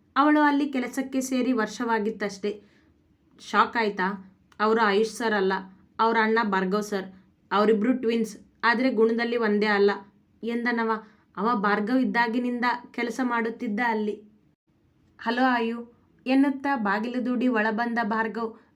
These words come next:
ಲ್ಯಾಪ್‌ಟಾಪ್ ಮುಂದಿದ್ದ ಆಯುಷ್ನನ್ನು ಕಂಡ. "ಅಣ್ಣ, ಬಾ ಕೂತ್ಕೋ" ಎಂದ ಆಯುಷ್ ನಗುತ್ತ. ಅವನ ಪಕ್ಕದಲ್ಲಿದ್ದ ಚೇರಿನಲ್ಲಿ ಕುಳಿತ ಭಾರ್ಗವ್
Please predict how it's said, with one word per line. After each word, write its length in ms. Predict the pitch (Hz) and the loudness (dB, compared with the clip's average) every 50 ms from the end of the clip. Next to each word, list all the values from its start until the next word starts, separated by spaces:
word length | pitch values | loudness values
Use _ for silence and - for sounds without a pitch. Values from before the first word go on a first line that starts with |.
| _ - | _ -2
ಲ್ಯಾಪ್‌ಟಾಪ್ 500 | 247 262 269 269 269 269 - 302 302 254 | 2 2 2 2 2 0 0 0 0 2
ಮುಂದಿದ್ದ 360 | 262 269 262 262 262 247 220 262 254 | 2 2 4 4 2 2 2 2 2
ಆಯುಷ್ನನ್ನು 640 | 240 214 214 220 226 - - 247 233 233 240 254 254 | 2 2 0 -2 -4 -6 -6 -6 -4 -4 -4 -4 -4
ಕಂಡ. 240 | - 214 208 208 208 208 202 - - _ _ _ _ _ _ _ _ _ _ | -4 -2 -2 -2 -2 -4 -6 -8 -18 _ _ _ _ _ _ _ _ _ _
"ಅಣ್ಣ, 180 | - 208 233 247 269 302 - - - _ _ - | -4 -2 0 0 0 0 -2 -8 -14 _ _ -6
ಬಾ 160 | 208 208 240 254 | -2 0 0 0
ಕೂತ್ಕೋ" 680 | 254 - 254 - - - - 233 202 185 190 - - _ _ _ - | -2 -4 -6 -6 -6 -6 -6 -6 -6 -6 -8 -16 -20 _ _ _ -2
ಎಂದ 240 | 254 262 262 262 262 | 0 2 4 4 4
ಆಯುಷ್ 440 | 269 247 233 214 220 220 220 - - | 4 4 2 0 -2 -4 -6 -6 -6
ನಗುತ್ತ. 360 | 220 208 190 208 208 208 - 214 202 - - - _ _ _ _ _ _ - | -4 -4 -2 -4 -6 -6 -6 -8 -8 -10 -12 -20 _ _ _ _ _ _ -6
ಅವನ 200 | 180 208 240 262 269 262 | -2 0 2 2 2 0
ಪಕ್ಕದಲ್ಲಿದ್ದ 640 | - 262 254 - 269 233 240 262 254 262 226 - 262 269 | -2 -2 -2 -2 -2 -2 0 0 -2 -2 -2 -2 -4 -4
ಚೇರಿನಲ್ಲಿ 600 | 269 - 262 254 247 247 254 254 254 254 254 262 | -2 -2 -2 0 2 2 4 4 4 4 2 2
ಕುಳಿತ 300 | 262 - 254 254 254 254 254 | 0 0 0 0 0 0 0
ಭಾರ್ಗವ್ 580 | 240 220 247 247 240 233 214 254 254 262 - | 0 2 2 2 0 0 -4 -6 -6 -6 -8